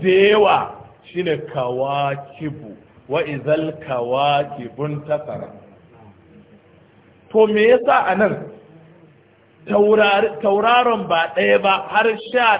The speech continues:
ɗaya? Madadi a ce, "Inni ra'aitu ahada ashara kawakib." Na ga taurari goma sha biyu,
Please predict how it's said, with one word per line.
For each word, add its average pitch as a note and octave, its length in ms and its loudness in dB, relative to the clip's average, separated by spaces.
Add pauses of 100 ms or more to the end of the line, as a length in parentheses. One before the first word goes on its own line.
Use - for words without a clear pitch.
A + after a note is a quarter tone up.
ɗaya? F3+ 260 0 (1120)
Madadi G#3+ 360 2
a G3+ 200 0
ce, G3+ 160 -2
"Inni G3 400 -2
ra'aitu G#3 800 -4 (480)
ahada G#3 560 0
ashara G3 680 0
kawakib." G#3 1200 2 (600)
Na G3 200 0
ga A3 140 -2
taurari F#3 640 0
goma G#3 400 2
sha G#3+ 220 2
biyu, A3 340 -4